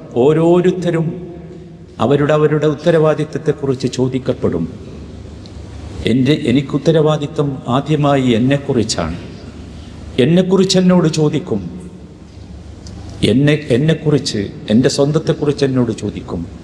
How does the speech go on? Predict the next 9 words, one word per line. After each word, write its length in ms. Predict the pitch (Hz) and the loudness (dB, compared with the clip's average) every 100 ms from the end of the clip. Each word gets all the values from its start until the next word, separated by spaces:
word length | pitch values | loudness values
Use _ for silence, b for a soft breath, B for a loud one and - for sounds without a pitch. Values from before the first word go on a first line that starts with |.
| - B B B B - | -16 B B B B 0
എൻ്റെ 220 | 123 151 | 4 4
ദീനിനെക്കുറിച്ച് 720 | 160 180 190 175 196 190 185 190 | 4 4 4 4 2 2 2 2
ചോദിക്കും. 560 | 185 180 180 135 101 - - - B B B 113 | 2 2 2 0 -4 -6 -14 -16 B B B 2
എൻ്റെ 220 | 135 156 | 4 4
ഇബാദത്തിനെക്കുറിച്ച് 1040 | 156 156 147 160 160 156 165 160 147 143 151 | 4 4 4 2 2 0 -2 -2 0 0 -2
ചോദിക്കും. 720 | 151 127 113 - 101 90 87 - B B B | -2 -2 -4 -4 -4 -4 -6 -12 B B B
എൻ്റെ 220 | 131 156 170 | 4 6 6
ആരോഗ്യത്തെക്കുറിച്ച് 880 | 170 180 180 190 196 185 185 185 | 4 4 4 2 0 -2 0 0
ചോദിക്കും. 760 | 196 185 190 185 151 120 90 - | 0 2 2 0 -2 -4 -6 -12